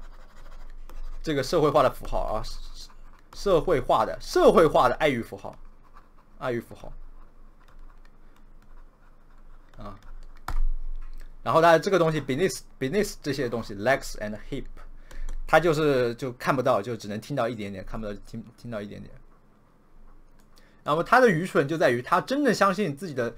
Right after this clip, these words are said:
这个 sexual organ 是什么？这种，这种暴露，这种，这种变态的这个一个，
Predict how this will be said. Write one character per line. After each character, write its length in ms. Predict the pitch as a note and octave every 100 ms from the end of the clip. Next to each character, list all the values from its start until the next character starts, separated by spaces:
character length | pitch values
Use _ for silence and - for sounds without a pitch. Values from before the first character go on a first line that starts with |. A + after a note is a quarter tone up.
| -
这 100 | -
个 100 | C#3+
sexual 300 | B2+ D#3+ -
organ 320 | - D3 D3+ A2+
是 100 | A#2
什 120 | G#2+
么？ 160 | G2 - - - - - - - - - _ -
这 220 | - E4
种， 260 | F#3 C3+ A2+ - - _ _ _ _ _ _ _ _ _
这 100 | B3+
种 140 | G3
暴 300 | D3 C4 A#3
露， 420 | F3+ A3+ D#3 A2+ - - _ - - - - _ _ _
这 100 | E3+
种， 240 | D3 A#2 - - -
这 80 | -
种 140 | C#3
变 220 | A#2+ D#3+
态 120 | C3+ C3+
的 160 | A2
这 160 | G#2+ B2+
个 160 | B2
一 80 | A2+
个， 240 | A2 A2